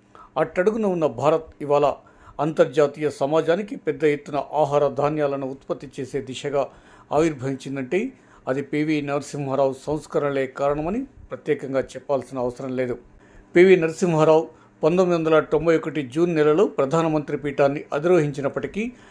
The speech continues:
భారతదేశంలో ఆర్థిక పరిస్థితులు మెరుగ్గా ఉండేవి కావు. హరిత విప్లవం కారణంగా కొద్దిపాటి ఆహార స్వావలంబన సాధ్యపడినప్పటికీ ఇతర రంగాలన్నీ దీనస్థితిలో ఉండడంతో దేశ స్థూల జాతీయోత్పత్తి మూడు శాతంగా కొనసాగుతుండేది.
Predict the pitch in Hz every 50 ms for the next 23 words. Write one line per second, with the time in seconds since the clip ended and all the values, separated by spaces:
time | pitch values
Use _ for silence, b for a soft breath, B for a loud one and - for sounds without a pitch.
0 | b b b b 123 139 160 185 196 185 180 175 151 160 147 - - 143 147 160
1 | 185 196 - - 139 156 160 160 - 160 143 - 143 - - 147 147 143 - 151
2 | 131 151 135 131 131 139 143 147 135 151 147 139 135 131 131 139 143 139 135 131
3 | 147 135 131 139 135 - b b b b b b b b - 156 165 160 151 185
4 | 156 156 147 - 160 147 143 143 143 135 - 156 151 156 151 151 143 143 175 202
5 | 202 202 - 147 135 147 135 - 156 143 143 156 - - - 143 156 151 147 147
6 | 147 135 - - - 139 143 160 165 160 147 147 143 139 127 - - 131 147 147
7 | 143 139 - 156 143 131 139 131 - 131 127 - 180 190 220 208 B B B B
8 | B B B 160 160 - 208 180 175 156 151 156 175 180 190 180 175 160 156 151
9 | 147 135 127 147 156 165 151 - - 151 - 151 151 139 135 139 151 165 151 151
10 | 131 123 - 208 233 247 196 120 139 151 147 - 160 135 131 - - 165 151 139
11 | 131 131 - 151 156 151 190 165 156 147 - - 180 180 180 247 202 131 120 131
12 | 151 151 147 - - 147 143 143 151 139 135 135 123 127 - 135 135 123 - 143
13 | 131 123 123 - 131 131 139 139 135 135 -